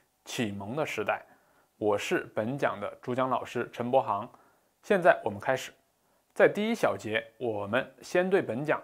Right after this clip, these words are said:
做一个简单的介绍。回首过去的十七世纪，一个处于十八世纪开头的欧洲读书人会是什么感受呢？首先，他一定知道牛顿的《自然哲学的数学原理》。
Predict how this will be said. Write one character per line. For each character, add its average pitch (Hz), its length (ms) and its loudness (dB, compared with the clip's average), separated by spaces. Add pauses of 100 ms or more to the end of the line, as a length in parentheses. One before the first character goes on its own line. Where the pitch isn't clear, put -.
做 143 220 6
一 120 80 2
个 - 240 2
简 104 180 -6
单 107 140 -2
的 135 80 0
介 147 160 0
绍。 156 180 2 (960)
回 180 320 6
首 131 340 4
过 156 160 4
去 131 160 -2
的 107 120 0
十 139 200 -2
七 202 220 -2
世 151 180 -2
纪， 117 280 -6 (720)
一 127 160 0
个 175 160 8
处 117 260 -2
于 107 160 0
十 147 200 -2
八 175 160 10
世 165 180 0
纪 139 140 -4
开 - 280 0
头 120 240 2
的 143 300 4
欧 180 180 6
洲 180 200 6
读 131 240 0
书 190 160 4
人 120 240 2
会 - 200 0
是 117 120 -6
什 110 120 -4
么 123 80 -2
感 127 240 -2
受 135 200 2
呢？ 120 120 -4 (460)
首 110 180 0
先， 151 300 6 (560)
他 131 160 4
一 123 140 4
定 165 200 2
知 135 140 0
道 139 240 4
牛 113 260 -2
顿 165 200 2
的 - 140 -2
《自 - 180 0
然 131 180 2
哲 120 180 2
学 127 140 0
的 - 80 -2
数 - 180 0
学 123 120 0
原 113 260 -2
理》。 127 160 -6